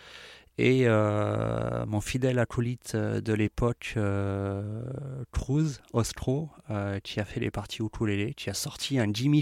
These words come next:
ukulélé incroyable. Qu'est-ce qui, qu'est-ce qui s'est passé ce jour-là ? Qu'est-ce que t'as fait ? Il y a eu une espèce de, de, de, de, de magie dans le studio au moment où on a fait ça.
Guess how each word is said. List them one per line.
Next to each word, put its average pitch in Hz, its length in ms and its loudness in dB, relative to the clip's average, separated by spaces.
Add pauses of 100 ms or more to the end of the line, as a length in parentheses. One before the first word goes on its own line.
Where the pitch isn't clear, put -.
ukulélé 127 600 0
incroyable. 135 640 0 (880)
Qu'est-ce 151 180 0
qui, 147 160 -4
qu'est-ce - 220 -2
qui 160 100 -2
s'est 135 180 -2
passé 131 320 0
ce - 180 2
jour-là ? 120 440 2
Qu'est-ce - 200 -4
que 139 80 0
t'as 120 200 -2
fait ? 151 280 -6
Il 165 60 -2
y 117 80 0
a 107 60 2
eu 107 300 -4 (120)
une 117 320 -6
espèce 123 360 -8
de, 113 160 -12 (640)
de, 107 220 -6
de, 110 160 -6
de, 127 140 -8
de 127 160 -4
magie 143 500 4
dans 135 100 6
le 127 100 8
studio 131 400 0
au 147 80 4
moment 123 320 2
où 143 100 0
on 123 100 -2
a 117 80 -2
fait - 140 -6
ça. 139 240 -4